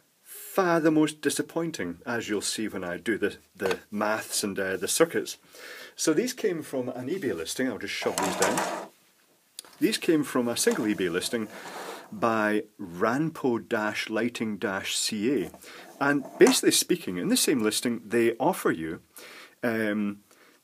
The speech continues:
a choice of wattage between three, five, seven, and nine,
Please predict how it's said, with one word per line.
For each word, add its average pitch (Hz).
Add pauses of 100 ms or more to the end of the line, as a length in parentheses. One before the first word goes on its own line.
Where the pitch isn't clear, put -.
(200)
a 107
choice -
of 147
wattage 101
between 123
three, 220
five, 107
seven, 117
and 98
nine, 85